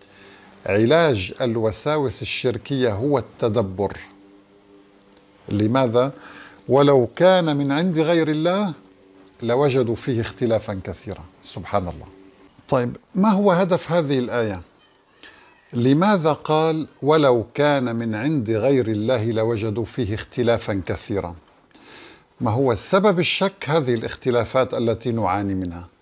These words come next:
متى يبدأ الإنسان في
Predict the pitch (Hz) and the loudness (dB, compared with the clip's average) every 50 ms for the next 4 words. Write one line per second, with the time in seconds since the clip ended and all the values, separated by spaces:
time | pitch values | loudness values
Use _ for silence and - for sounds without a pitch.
0 | _ _ _ 117 131 151 147 - 147 135 131 131 151 135 123 120 127 117 113 113 | _ _ _ -4 -2 -2 0 2 2 4 4 4 2 0 0 -2 -2 -2 -2 -6
1 | 120 107 98 - - 127 127 139 151 156 - _ _ - - - - _ _ _ | -10 -10 -10 -6 -4 -4 -4 -2 -6 -6 -10 _ _ -20 -20 -20 -20 _ _ _
2 | _ _ - - - - 143 139 139 135 139 - | _ _ -20 -18 -6 0 2 2 4 2 2 -2